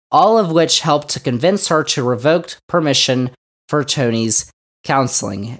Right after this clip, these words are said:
A couple of weeks after, Tony attempted to die by suicide. Completely out of the blue, a member of the Austin chapter of Moms for Liberty knocked on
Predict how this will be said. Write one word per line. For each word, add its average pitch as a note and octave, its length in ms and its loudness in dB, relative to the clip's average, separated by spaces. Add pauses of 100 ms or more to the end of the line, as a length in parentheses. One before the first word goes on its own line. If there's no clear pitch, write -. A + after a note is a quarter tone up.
A A#2+ 80 -4
couple C3 400 -2
of A2+ 160 -4
weeks A2+ 320 0
after, G3 500 0 (500)
Tony C3 380 0
attempted A#2+ 440 -4
to A2+ 100 -2
die A2+ 180 0
by A2 160 -2
suicide. D3 680 2 (240)
Completely G3+ 580 2
out F#3+ 140 4
of F#3 80 0
the F#3 60 2
blue, C3 500 2 (440)
a C#3 60 0
member E3 340 2
of C#3+ 240 0
the D3+ 240 -2
Austin F#3 520 2
chapter D#3+ 480 0
of C3 80 0
Moms C#3+ 320 2
for C3 160 -2
Liberty F3+ 360 0
knocked E3 520 0
on C#3+ 420 0